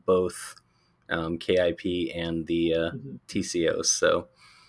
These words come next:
Speaker 1: you kinda have the same architect both places. <laughs> Sky Jedi says no
Speaker 2: From a
Speaker 1: comment.
Speaker 2: purely practical reason,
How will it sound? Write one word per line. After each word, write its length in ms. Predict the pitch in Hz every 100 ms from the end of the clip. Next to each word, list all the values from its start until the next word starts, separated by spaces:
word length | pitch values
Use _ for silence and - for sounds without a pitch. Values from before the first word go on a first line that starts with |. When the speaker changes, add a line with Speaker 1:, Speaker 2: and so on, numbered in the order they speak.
| _ _ -
Speaker 1:
you 100 | 117
kinda 220 | 107 92
have 100 | 85
the 100 | 85
same 260 | - 90 87
architect 420 | 82 - 90 -
both 180 | 90 87
places. 460 | 87 87 - - - _ _ -
<laughs> 0 | 101 147 -
Sky 220 | - 113 101
Jedi 280 | 95 90
says 180 | 85 90
no 100 | 90 85
Speaker 2:
From 0 |
a 140 | 175
Speaker 1:
comment. 140 | 170 180
Speaker 2:
purely 220 | 175 151
practical 500 | 143 131 135 160 165
reason, 500 | 170 170 160 170 165